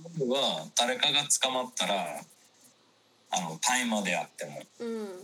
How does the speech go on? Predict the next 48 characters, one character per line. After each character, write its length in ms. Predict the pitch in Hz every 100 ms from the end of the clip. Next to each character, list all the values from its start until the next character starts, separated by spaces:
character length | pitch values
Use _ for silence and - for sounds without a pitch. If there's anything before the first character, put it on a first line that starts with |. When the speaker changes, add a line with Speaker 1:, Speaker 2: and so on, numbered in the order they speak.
| 220 - - - - 906 - - - 85
Speaker 1:
や 140 | 107 110
っ 60 | -
ぱ 100 | 110
り 400 | 107 104 98 92 - _ - _ -
家、 840 | 127 135 135 127 127 127 127 113 -
家 320 | 123 127 123
の 400 | 123 127 127 120 - _ -
も 160 | 131
の 100 | 127
も 160 | 120 143
探 340 | - 131 117
さ 200 | 113 117
れ 120 | 101 98
る 160 | 90
し、 600 | 82 - 120 101 85 78
Speaker 2:
う 80 | -
ん。 40 | 208
Speaker 1:
だ 60 |
か 120 | - 185
ら 100 | 180
携 360 | - 240 226 - - - - - _ -
帯 160 | 107 117
と 140 | 104
か 240 | - 98
し 220 | - - -
て 140 | -
る 60 | - - - -
人 180 | 220 214
と 60 |
か、 60 | - 156 151 - _ _ _ _ -
あ 100 | 85
の、 180 | 80 76
テ 160 | - 117
キ 40 |
ス 160 | - -
ト 100 | 113
メ 200 | 107 101
ー 40 |
ル 100 | 107
と 100 | 107
か 120 | 104 87
も 200 | 82 82
全 340 | - 143 156
部 100 | 135
見 180 | 104 95
ら 140 | 92 85
れ 140 | -
る。 140 | -